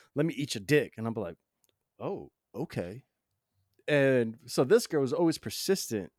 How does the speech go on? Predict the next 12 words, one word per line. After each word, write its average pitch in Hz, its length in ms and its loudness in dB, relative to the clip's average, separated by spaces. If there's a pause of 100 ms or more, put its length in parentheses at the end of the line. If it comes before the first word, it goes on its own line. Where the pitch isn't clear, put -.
(120)
in 120 160 -2
the 107 120 0
pursuit. 170 600 -6 (880)
And 135 180 2
eventually 143 380 0
I 185 80 4
just - 220 -10
gave 113 240 0
in. 143 300 2
I 120 80 -2
was 127 140 -6
like, 104 240 -4